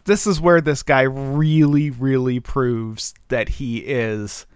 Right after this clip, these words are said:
not just an action hero. Like, he's an excellent action hero and an excellent, like, comic relief. And, you know, that zombie movie he's in on Netflix is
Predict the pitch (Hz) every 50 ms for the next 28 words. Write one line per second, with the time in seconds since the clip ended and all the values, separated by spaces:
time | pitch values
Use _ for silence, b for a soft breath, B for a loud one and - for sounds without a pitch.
0 | _ _ _ _ _ _ _ _ _ - - _ - 160 147 151 160 156 147 143
1 | 139 - 135 - - 127 120 113 110 113 110 - - 107 107 98 107 - 107 107
2 | - 82 85 - - - - 143 143 151 - - 196 196 180 190 196 - - -
3 | 233 226 - - 214 190 156 - 151 143 143 123 - 131 123 120 127 123 117 110
4 | 113 113 110 B B B B 151 B - 156 156 143 101 120 143 139 120 - -
5 | - - - 185 190 - - - 170 160 - - 131 135 127 120 117 - - -
6 | - - 156 143 135 131 - - 131 135 131 127 131 120 117 117 - - - -
7 | b b b b b b b - 139 139 135 131 131 127 123 - - _ - 147
8 | 131 131 123 117 139 147 143 131 - 147 135 135 147 143 127 127 131 123 117 120
9 | 117 123 120 131 127 123 120 120 120 120 117 - 123 - - - -